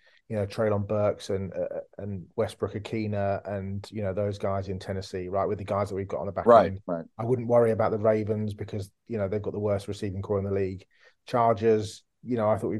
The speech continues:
Speaker 1: you know, we played them pretty well. Someti-, you know, you look at that throw from Herbert last night to set up the winning field goal. Some things you just can't quantify.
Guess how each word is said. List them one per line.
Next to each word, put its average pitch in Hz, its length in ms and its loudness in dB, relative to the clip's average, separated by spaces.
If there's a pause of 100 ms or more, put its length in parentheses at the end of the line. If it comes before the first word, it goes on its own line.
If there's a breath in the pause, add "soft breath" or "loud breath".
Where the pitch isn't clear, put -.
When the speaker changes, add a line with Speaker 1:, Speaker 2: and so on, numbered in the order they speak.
(160)
Speaker 1:
you 127 100 -2
know, 101 180 0
we 95 120 -4
played 107 240 2
them 104 100 -2
pretty 98 220 -2
well. 107 300 4
Someti-, 101 440 -4
you 110 60 -2
know, 101 80 0
you 101 100 -2
look 110 140 -4
at - 20 2
that 85 140 0
throw 107 180 2
from 101 140 -6
Herbert 101 280 2
last 98 220 -2
night 98 140 -2
to - 60 -16
set - 160 2
up 170 40 0
the 104 80 -2
winning 104 160 -2
field 104 240 0
goal. 104 140 2
Some 107 180 -2
things 104 220 -6
you 92 80 -10
just - 160 -10
can't 92 200 -4
quantify. 104 540 -4